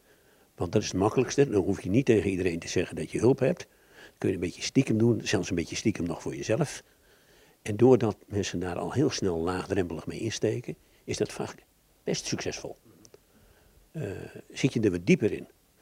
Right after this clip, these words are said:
Nou, dan ga je dus kijken wat past bij jou. Eh, voor de een is iriszorg helemaal waar je moet zijn. De ander zegt van, "Nee, ik moet naar Schotland, naar een kasteel waar ze dat doen.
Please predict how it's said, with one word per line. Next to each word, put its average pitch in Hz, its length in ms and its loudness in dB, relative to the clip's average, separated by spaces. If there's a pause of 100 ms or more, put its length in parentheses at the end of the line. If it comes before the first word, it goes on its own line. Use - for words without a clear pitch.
(340)
Nou, - 260 -2
dan 101 140 0
ga - 140 2
je 113 100 2
dus 85 160 -4
kijken 113 320 0
wat 90 160 -10
past - 240 -2
bij 82 100 -4
jou. - 180 -8 (560)
Eh, 95 420 0
voor 131 200 6
de 120 120 6
een 143 240 2 (160)
is - 140 -4
iriszorg 101 640 0 (360)
helemaal 131 500 4 (180)
waar 98 200 -4
je 76 60 -8
moet - 140 -8
zijn. 226 240 4 (720)
De - 100 2
ander 143 240 8
zegt - 280 0
van, 92 220 0
"Nee, 127 160 6
ik 107 180 0
moet 107 140 0
naar 87 120 -6
Schotland, 87 480 -4
naar 85 140 -4
een 85 60 -8
kasteel 85 480 -2
waar 90 180 -4
ze - 220 -6
dat 78 180 -10
doen. 143 200 4